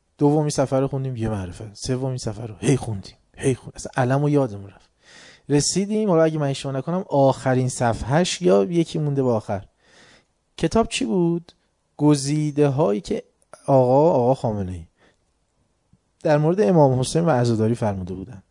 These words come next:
و واقعاً هم ناب. یه دفعه من رسیدم صفحه آخر، یادم افتاد بابا این علم و اینا آخراش.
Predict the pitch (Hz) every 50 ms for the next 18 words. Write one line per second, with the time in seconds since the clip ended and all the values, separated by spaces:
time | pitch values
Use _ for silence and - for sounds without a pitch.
0 | _ _ - 113 107 117 123 120 120 139 151 160 156 151 143 127 123 113 95 -
1 | _ _ _ _ _ _ _ _ _ _ _ _ _ _ _ _ _ _ _ _
2 | - 170 185 180 226 254 262 247 220 - - 240 - - 208 - - 269 220 -
3 | 220 233 233 233 226 214 - 240 202 208 - 240 240 220 - - - 165 165 165
4 | 175 185 190 190 180 180 190 196 175 - - 160 151 131 113 - - -